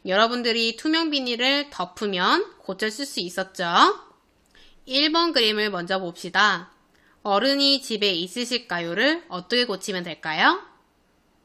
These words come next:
네, 그렇죠. "어른께서 댁에 계실까요?" 라고 고치면 됩니다. 아까는 "이였죠?" "이 대신 깨서"라고 고쳐야 되고,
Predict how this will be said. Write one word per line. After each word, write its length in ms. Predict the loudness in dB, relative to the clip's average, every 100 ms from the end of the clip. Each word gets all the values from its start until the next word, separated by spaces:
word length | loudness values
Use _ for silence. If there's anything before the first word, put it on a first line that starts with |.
| _ _ _ _ _ _ _ _ _
네, 100 | -12
그렇죠. 500 | -8 -4 -4 -6 0 2 2 -2 -18 -20 -20 _
"어른께서 1120 | 0 2 2 -4 -2 -2 2 4 4 2 -10 _
댁에 720 | -6 -2 0 2 2 0 -6 -10
계실까요?" 1000 | -6 -4 -4 -4 -4 -2 0 0 0 0
라고 260 | -2 -2
고치면 420 | -8 -10 -4 -2 -2
됩니다. 760 | -4 -4 -2 2 2 0 -8 _ _ _ _ -20 _
아까는 720 | -2 4 4 6 4 2 0
"이였죠?" 760 | -2 2 2 0 0 2 2 -4 -20 _ -20 _ -10
"이 160 | -4
대신 680 | 0 0 0 0 2 2 0 -8 -20 -4
깨서"라고 560 | -2 2 4 4 4
고쳐야 360 | -2 -4 -2 0
되고, 640 | -2 -4 0 4 2 0